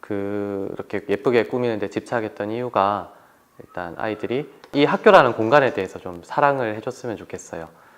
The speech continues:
사실 가정에서도 사랑받지 못하거나 소속감을 느끼지 못하는 아이들이 많거든요.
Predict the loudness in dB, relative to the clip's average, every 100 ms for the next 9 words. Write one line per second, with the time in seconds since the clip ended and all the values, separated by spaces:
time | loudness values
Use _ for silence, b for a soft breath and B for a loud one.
0 | b _ -14 -8 -4 -4 -4 B B -4
1 | 2 8 8 8 4 0 0 0 2 2
2 | -2 -8 -20 -8 -6 -4 -6 -6 -10 -6
3 | -4 -4 -4 -6 -6 -6 -4 -4 -4 -8
4 | -8 -8 -8 -10 -12 -12 -12 -14 -14 -14
5 | -10 -10 -8 -10